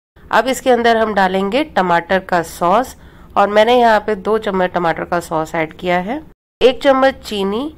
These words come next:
और स्वाद के अनुसार नमक, चार चम्मच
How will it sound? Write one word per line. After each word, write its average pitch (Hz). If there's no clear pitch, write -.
और 196
स्वाद 196
के 208
अनुसार 190
नमक, 160
चार 247
चम्मच 254